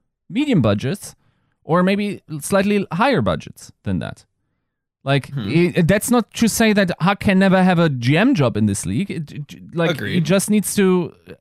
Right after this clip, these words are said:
Speaker 1: demonstrate it. Maybe even, like, a change of scenery makes sense there. But,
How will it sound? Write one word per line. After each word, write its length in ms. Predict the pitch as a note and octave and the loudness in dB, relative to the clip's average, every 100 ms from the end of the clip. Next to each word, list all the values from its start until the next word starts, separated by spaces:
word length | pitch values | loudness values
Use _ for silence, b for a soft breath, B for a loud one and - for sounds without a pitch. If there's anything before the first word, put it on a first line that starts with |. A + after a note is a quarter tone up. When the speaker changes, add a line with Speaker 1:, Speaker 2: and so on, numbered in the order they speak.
| _ - D3+ | _ -16 -2
Speaker 1:
demonstrate 540 | F#3 G3 - C#3 B2 | 2 2 2 0 0
it. 100 | D3 | 2
Maybe 200 | D#3+ F#3 | 0 0
even, 400 | F3 E3+ E3+ - - | 0 2 2 0 -2
like, 320 | D#3 D3 - - | -2 -2 -6 -4
a 160 | C#3 | -4
change 320 | A2+ E3 E3 | -2 -2 0
of 360 | D3+ C3 - - _ _ - | 0 0 -4 -20 _ _ -12
scenery 460 | - F#3+ E3+ C#3 | -2 2 4 4
makes 260 | B2+ B2+ - | 4 2 2
sense 340 | - F#3+ G3 | 0 2 0
there. 280 | - F2 D#3 - _ _ _ _ _ _ - | 0 0 0 -2 _ _ _ _ _ _ -2
But, 360 | E3 D#3 - | 0 0 -8